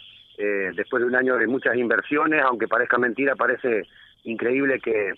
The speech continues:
en un año tan difícil se hayan podido alcanzar objetivos tan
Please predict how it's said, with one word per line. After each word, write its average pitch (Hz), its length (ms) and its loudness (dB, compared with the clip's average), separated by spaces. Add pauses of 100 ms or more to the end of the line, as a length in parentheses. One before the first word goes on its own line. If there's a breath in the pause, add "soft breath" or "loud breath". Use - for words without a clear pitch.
en 101 120 -6
un 107 100 -2
año 117 180 2
tan 120 160 0
difícil 117 420 -2
se 113 60 0
hayan 110 200 2
podido 117 260 0
alcanzar 113 460 0
objetivos 110 520 -2
tan 117 340 0